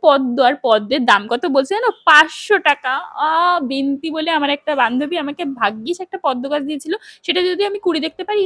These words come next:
উফ, এতেই মনে আমার শান্তি। আমার পাঁচশো টাকা নেই একটা গাছ কেনার মতো। এরপর রাবার প্ল্যান্ট, কয়েন প্ল্যান্ট, কত প্ল্যান্ট যে দেখলাম। তারপর একদম বিশ্বাস করো, নিজেকে আর আটকে রাখতেই পারলাম না, কিনেই ফেললাম একটা থোকা জবার গাছ। এটা দাম নিয়েছে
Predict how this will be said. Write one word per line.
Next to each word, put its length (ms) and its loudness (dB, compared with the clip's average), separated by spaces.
উফ, 100 -12
এতেই 320 -2
মনে 160 -2
আমার 220 -4
শান্তি। 300 -2
আমার 200 0
পাঁচশো 300 0
টাকা 200 -4
নেই 180 -2
একটা 220 -10
গাছ 200 -4
কেনার 280 -8
মতো। 140 -8
এরপর 260 2
রাবার 300 4
প্ল্যান্ট, 300 0
কয়েন 240 2
প্ল্যান্ট, 220 -4
কত 160 -2
প্ল্যান্ট 240 -4
যে 80 -2
দেখলাম। 360 2
তারপর 360 6
একদম 400 0
বিশ্বাস 300 -4
করো, 160 2
নিজেকে 380 0
আর 140 4
আটকে 300 -2
রাখতেই 400 -2
পারলাম 340 2
না, 60 -2
কিনেই 360 4
ফেললাম 360 2
একটা 140 -6
থোকা 320 0
জবার 340 0
গাছ। 140 -2
এটা 120 0
দাম 200 2
নিয়েছে 200 -2